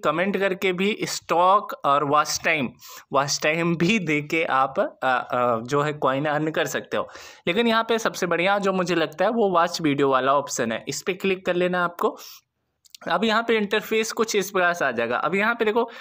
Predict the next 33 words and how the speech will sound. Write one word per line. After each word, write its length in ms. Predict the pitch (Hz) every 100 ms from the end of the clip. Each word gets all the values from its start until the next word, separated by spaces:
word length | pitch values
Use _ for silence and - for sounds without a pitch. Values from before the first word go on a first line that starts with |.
| - - 151
आपको 560 | 156 156 226 220 -
ये 260 | 156 151 202
वॉच 280 | 208 208 -
करने 300 | 208 185 180
का, 140 | 185
अ, 340 | 240 - 160 143 143
वन 220 | 196 220 208
पॉइंट 400 | 196 180 202 214 214
फ़ाइव, 600 | - 160 165 185 185 180
अ, 360 | - 139 139 135
कॉइन 260 | 160 151 156
यहाँ 160 | 135 143
पे 140 | 185
मिलेगा। 440 | 208 151 120 110 110 - - -
इसी 240 | 220 285
प्रकार 280 | 262 240 233
से 120 | 233
मतलब 320 | 226 226 220
एक 300 | 175 180 202
वीडियो 260 | 196 185 190
वॉच 200 | 180 180
करने 260 | 180 170
का 120 | 175 220
आपको 280 | 190 196
ऐसे 200 | 180 175 185
कम 260 | - 220 233
मिलेगा, 460 | 226 226 233 147
लेकिन 340 | 120 143 160 202
आपको 340 | 180 - 196 190 -
दिख 340 | 135 156 170
कम 300 | 160 170 180
रहा 160 | 165 139
है, 120 | -